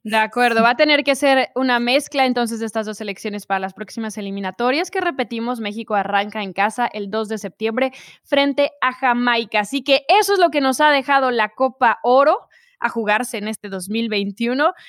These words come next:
Y bueno, nadie se imaginaba que iban a ser más dudas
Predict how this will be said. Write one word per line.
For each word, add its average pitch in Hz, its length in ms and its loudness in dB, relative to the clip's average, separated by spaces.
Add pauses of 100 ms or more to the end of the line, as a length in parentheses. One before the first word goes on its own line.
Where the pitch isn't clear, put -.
(100)
Y 247 560 -2
bueno, 247 320 0
nadie 226 280 0
se 240 100 -4
imaginaba 208 520 0
que 226 120 -6
iban 220 180 2
a 196 60 -2
ser 220 220 -4
más 220 340 -2
dudas 285 480 4